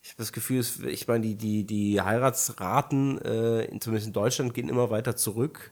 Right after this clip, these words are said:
die Scheidungsraten gehen immer höher und, äh, wenn das so weitergeht, dann wird's irgendwann,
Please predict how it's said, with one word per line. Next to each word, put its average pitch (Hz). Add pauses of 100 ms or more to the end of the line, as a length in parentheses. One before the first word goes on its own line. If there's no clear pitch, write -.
(100)
die 113
Scheidungsraten 127
gehen 123
immer 127
höher 151 (560)
und, 113
äh, 107
wenn 107
das 104
so 110
weitergeht, 120
dann 117
wird's 113
irgendwann, 131